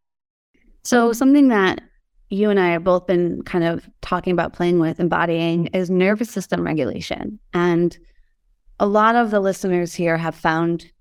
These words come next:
you know, have found this through a grief journey. And it was through my grief journey that I discovered that I was actually running around in fight or flight in my life. Grief just made it more <laughs> obvious. And so many of us are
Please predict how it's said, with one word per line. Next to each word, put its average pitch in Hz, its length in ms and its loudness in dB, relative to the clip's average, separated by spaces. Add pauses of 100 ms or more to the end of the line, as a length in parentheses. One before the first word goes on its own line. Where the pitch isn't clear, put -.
you 190 180 -2
know, 170 220 -2
have 208 260 -2
found 175 260 -2
this 170 120 -4
through 180 160 -2
a 175 40 -2
grief 170 280 -4
journey. 165 560 -2
And 156 380 -4 (720)
it 202 100 2
was 190 120 0
through 226 140 0
my 220 220 4
grief 185 220 -2
journey 160 260 0
that 160 100 -2
I 156 80 -2
discovered 160 760 -4 (1000)
that 175 140 -2
I 165 100 0
was 165 220 -4
actually 175 320 -4
running 170 260 0
around 165 180 2
in 160 120 -2
fight 165 180 -2
or 160 80 -2
flight 160 300 -2
in 165 100 -2
my 160 100 -2
life. 156 520 -2 (200)
Grief 175 260 -2
just 180 200 -6
made 160 140 2
it 165 60 -2
more 160 140 -2
<laughs> - 40 -6
obvious. 220 640 -2 (920)
And 214 200 0
so 262 260 2
many 240 340 4
of 180 100 2
us 160 400 -4 (120)
are 170 640 0